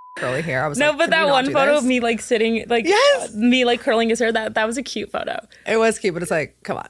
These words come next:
Speaker 1: I don't
Speaker 2: Like,
Speaker 1: know. I was,
Speaker 2: oh
Speaker 1: I
Speaker 2: my God. Are you
Speaker 1: always
Speaker 2: kidding
Speaker 1: would
Speaker 2: me?
Speaker 1: show him
Speaker 2: Imagine
Speaker 1: that
Speaker 2: how I
Speaker 1: one.
Speaker 2: felt about it. My fingers were, like, always burnt 'cause I'm always, like, curling his short ass hair. And I'm
Speaker 1: Yeah.
Speaker 2: like, bro,
Speaker 1: No, we
Speaker 2: he
Speaker 1: did the
Speaker 2: would
Speaker 1: most.
Speaker 2: He did the most.
Speaker 1: I would say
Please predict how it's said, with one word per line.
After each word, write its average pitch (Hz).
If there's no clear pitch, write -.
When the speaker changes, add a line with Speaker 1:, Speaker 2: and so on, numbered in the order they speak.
Speaker 1:
I 269
don't 262
Speaker 2:
Like, 247
Speaker 1:
know. 233
I 262
was, 269
Speaker 2:
oh 254
Speaker 1:
I 220
Speaker 2:
my 226
God. 247
Are 180
you 196
Speaker 1:
always 190
Speaker 2:
kidding 269
Speaker 1:
would 285
Speaker 2:
me? 339
Speaker 1:
show 339
him -
Speaker 2:
Imagine 269
Speaker 1:
that -
Speaker 2:
how -
I 226
Speaker 1:
one. 247
Speaker 2:
felt 254
about 220
it. -
My 220
fingers 254
were, 285
like, 262
always 233
burnt 226
'cause 214
I'm 214
always, 214
like, 214
curling 233
his 214
short 220
ass 214
hair. 202
And 208
I'm 220
Speaker 1:
Yeah. 214
Speaker 2:
like, 269
bro, 233
Speaker 1:
No, 240
we 247
Speaker 2:
he 233
Speaker 1:
did 240
the 254
Speaker 2:
would 214
Speaker 1:
most. -
Speaker 2:
He 247
did 233
the 262
most. 208
Speaker 1:
I -
would -
say 440